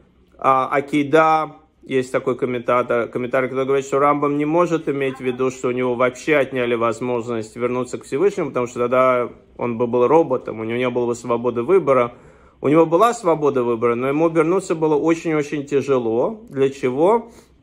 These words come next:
"Адши нефра мимену", чтобы пришло на него возмездие. "Лфихах хизак кадош баруху эт либой", поэтому Всевышний усилил его сердце, дал ему дерзость,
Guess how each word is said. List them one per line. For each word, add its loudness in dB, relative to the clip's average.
"Адши 0
нефра 2
мимену", -4
чтобы -2
пришло 0
на 0
него 2
возмездие. 0
"Лфихах 0
хизак 2
кадош 2
баруху 2
эт 4
либой", 0
поэтому -4
Всевышний 2
усилил 0
его 2
сердце, -2
дал 2
ему 0
дерзость, 0